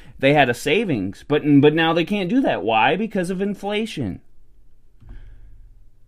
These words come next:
And I don't wanna make this episode all about the Federal Reserve. I can do that if you guys want me to. Um, The Creature from Jekyll Island, awesome book. If you want a history about how it started, you wanna understand the circumstances,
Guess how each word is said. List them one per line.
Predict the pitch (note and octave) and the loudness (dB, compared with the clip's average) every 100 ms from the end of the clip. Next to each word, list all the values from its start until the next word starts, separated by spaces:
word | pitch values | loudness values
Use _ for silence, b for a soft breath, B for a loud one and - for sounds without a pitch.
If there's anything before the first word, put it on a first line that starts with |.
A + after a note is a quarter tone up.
| _ - - - - - - - _ - - _ _ - - | _ -20 -20 -20 -20 -20 -20 -20 _ -20 -20 _ _ -20 -10
And | - | 0
I | E3+ | 2
don't | G#3+ | 2
wanna | A3+ | 2
make | G3 F#3 F3 | 0 -2 -4
this | C#3+ | -2
episode | C3+ B2+ D#3 B2+ - | -2 -2 -2 -4 -2
all | A2 A#2+ C#3+ | 0 2 4
about | D3 C#3+ C#3 | 2 2 0
the | B2 | -4
Federal | C#3 B2+ A#2+ | -2 -2 -2
Reserve. | G#2+ G#2+ A#2+ | -4 -2 0
I | A#2+ | 0
can | G#2+ G#2 | -2 -2
do | F#2 A#2 | 0 0
that | B2 B2+ A#2+ | 4 4 2
if | A#2 | 0
you | |
guys | G#2+ G2 | -2 -2
want | F#2+ G#2+ G#2 | -4 -6 -6
me | A2+ | -6
to. | - A2 G#2 - b b b - | -2 0 0 -4 b b b -8
Um, | G2 G2 F#2+ F#2 | -4 -2 0 -4
The | G2+ | -6
Creature | - F3 G#3+ A3+ G3 | -2 0 0 -2 -2
from | F#3 | -2
Jekyll | C#3+ C3 B2+ A#2+ | 0 0 -2 -6
Island, | A2+ A#2+ B2 B2+ | -6 -4 -4 -4
awesome | - B2+ D#3+ - D#3 A2 | 0 2 2 0 -2 0
book. | A2+ A2+ A2+ | 0 0 -4
If | G#2 | -6
you | A2+ | -4
want | A2 | -4
a | |
history | A#2 C3+ C#3 C#3+ | -2 -2 -2 -2
about | A#2 - | -2 -2
how | A2 G2+ | -2 -4
it | - | -6
started, | - C3+ C#3 C3+ C3+ | -4 -2 0 0 -2
you | A#2+ | -2
wanna | A#2 G#2+ | -2 -4
understand | A2+ G#2+ - A2 G#2+ | -6 -8 -6 -6 -4
the | F2+ | -6
circumstances, | - C3 C3 A#2+ - B2 A#2 G2+ G#2 G#2 | -6 -8 -6 -10 -8 -10 -10 -12 -14 -14